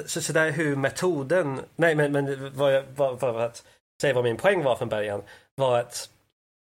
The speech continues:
ehm, ja, nu har jag glömt bort vad poängen var. Metoden,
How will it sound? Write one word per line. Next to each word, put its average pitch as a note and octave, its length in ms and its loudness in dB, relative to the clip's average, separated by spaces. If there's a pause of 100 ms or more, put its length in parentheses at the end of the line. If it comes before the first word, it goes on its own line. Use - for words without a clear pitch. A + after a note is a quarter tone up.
(140)
ehm, A2+ 600 0 (760)
ja, B2+ 80 -2
nu C3 60 0
har B2+ 40 2
jag A2 100 -2
glömt G#2+ 140 -2
bort C#3+ 120 -2
vad A2 120 -4
poängen G2+ 200 -8
var. G#2+ 160 -14
Metoden, D3+ 580 2